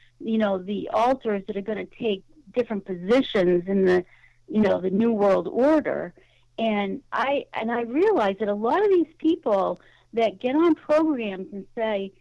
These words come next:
you know, like, "I'm a hundred percent free," and blah, blah, blah, I don't believe it. I don't believe it. I, I don't believe that we, you know, because I've, I've seen it myself, that it is r-,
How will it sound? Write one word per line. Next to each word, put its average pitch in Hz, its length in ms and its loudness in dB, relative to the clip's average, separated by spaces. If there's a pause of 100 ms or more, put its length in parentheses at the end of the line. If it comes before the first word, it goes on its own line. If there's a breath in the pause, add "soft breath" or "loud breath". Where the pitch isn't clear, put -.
(200)
you 226 80 -10
know, 226 180 -4
like, 196 180 -4
"I'm 359 240 0
a 311 100 -2
hundred 330 320 -2
percent 294 360 -2 (120)
free," 302 340 0
and 220 120 -4
blah, 247 100 -2
blah, 262 100 0
blah, 262 280 -2
I 311 140 0
don't 381 180 0
believe 294 420 -4
it. - 200 -10 (400)
I 269 100 -2
don't 330 200 0
believe 269 520 0
it. - 180 -8 (380)
I, 226 240 -8
I 247 120 -4
don't 311 220 0
believe 269 440 -4
that 254 140 0
we, 240 220 -6
you 247 160 0
know, 220 360 0 (880)
because 240 340 -2
I've, 214 220 0
I've 208 160 -2 (200)
seen 359 240 4
it - 220 -4
myself, 196 640 0 (580)
that 220 420 0 (140)
it 247 180 -4
is 240 280 -4
r-, 226 320 -14